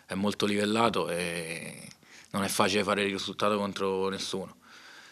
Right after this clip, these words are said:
È chiaro che questi scontri diretti vanno affrontati in maniera diversa, soprattutto fuori casa, e vanno giocati alla morte perché ormai i punti, eh, sono quelli che sono e a noi ci servono come il pane.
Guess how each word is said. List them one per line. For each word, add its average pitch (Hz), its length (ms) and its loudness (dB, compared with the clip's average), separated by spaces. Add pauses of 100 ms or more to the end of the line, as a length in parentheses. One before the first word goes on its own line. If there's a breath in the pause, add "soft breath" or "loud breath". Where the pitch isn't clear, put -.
(400 loud breath)
È 110 180 2
chiaro 131 280 12
che 98 540 4
questi 101 260 0
scontri 104 340 0
diretti 110 260 2
vanno 98 160 2
affrontati 95 460 -2
in 95 80 -2
maniera 98 640 2
diversa, 104 440 2
soprattutto 95 480 -4
fuori 101 220 2
casa, 110 480 4 (140)
e 92 280 -2
vanno 95 300 0
giocati 98 280 0
alla 98 100 4
morte 107 360 0
perché 90 240 -8
ormai 98 240 0
i 95 40 -2
punti, 95 300 -6
eh, - 1120 -10
sono 98 200 -2
quelli 104 180 2
che 104 80 4
sono 104 260 4
e 95 40 2
a - 20 2
noi 101 160 0
ci 92 120 -2
servono 92 360 0
come 95 160 -2
il 92 80 -8
pane. 90 400 -4